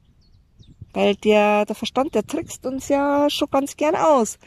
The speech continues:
dass wir meinen, haha, das war jetzt meine Intuition und die sagt mir so und so. Äh, und letztendlich ist aber dann doch der Verstand und man kann das lernen und das ist ganz einfach.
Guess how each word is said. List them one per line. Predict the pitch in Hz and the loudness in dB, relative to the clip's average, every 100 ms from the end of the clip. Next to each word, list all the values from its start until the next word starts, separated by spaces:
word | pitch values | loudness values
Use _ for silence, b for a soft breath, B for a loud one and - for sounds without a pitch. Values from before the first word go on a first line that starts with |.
| b b | b b
dass | - 220 214 | -2 -2 0
wir | 220 | 0
meinen, | 208 202 196 180 175 | 2 2 2 0 -2
haha, | 190 285 269 247 214 190 180 B B - | -2 0 0 0 0 0 -4 B B -14
das | 180 | -6
war | 190 | -2
jetzt | 175 - | -2 -4
meine | 175 175 | -6 -2
Intuition | - 185 - 175 - 262 254 226 196 | 2 2 2 -2 0 2 6 6 6
und | 165 190 | 2 0
die | 214 | -2
sagt | 214 - | -2 -2
mir | 196 190 | 2 2
so | 180 | 2
und | 175 170 | 0 0
so. | 226 233 202 B B B B B - | 0 0 0 B B B B B -2
Äh, | 196 185 180 | 0 0 -2
und | - 180 | -2 2
letztendlich | 180 - 180 185 190 | 2 2 -2 2 2
ist | - | 0
aber | 165 | -4
dann | 165 165 | -2 -2
doch | 277 - | -2 -4
der | 214 | -6
Verstand | - 175 - 170 170 - | -6 -10 -4 -4 -2 0
und | 185 | 2
man | 180 - | 2 0
kann | - 285 277 | -2 0 2
das | 247 - | 0 0
lernen | 262 294 302 185 190 - | 0 0 -2 -4 -6 0
und | 208 208 - _ - | 2 2 -2 _ -4
das | 208 | -4
ist | 214 - - | -6 -14 -8
ganz | 247 330 | -4 -4
einfach. | - 392 - 190 - | -4 -8 -6 -8 -8